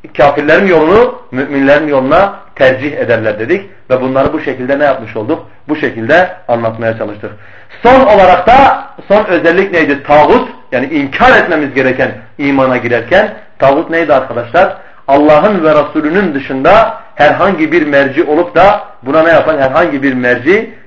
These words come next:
ve kanun koyan tüm mercilerin ne yaptı, ne olduğunu, tağut olduğunu ve Müslümanların tamamen bundan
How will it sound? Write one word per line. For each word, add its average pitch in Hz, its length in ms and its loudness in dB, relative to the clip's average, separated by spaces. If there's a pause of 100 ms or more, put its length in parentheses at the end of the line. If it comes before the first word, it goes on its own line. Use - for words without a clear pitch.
(100)
ve 135 160 -2
kanun 147 300 -2
koyan 113 360 -4
tüm 143 140 -6
mercilerin 117 580 -4 (320)
ne 139 80 0
yaptı, 135 360 0
ne 139 40 -2
olduğunu, 139 400 -2
tağut 131 360 0
olduğunu 120 540 -4 (280)
ve 135 80 0
Müslümanların 151 680 0
tamamen 185 460 4
bundan 127 320 0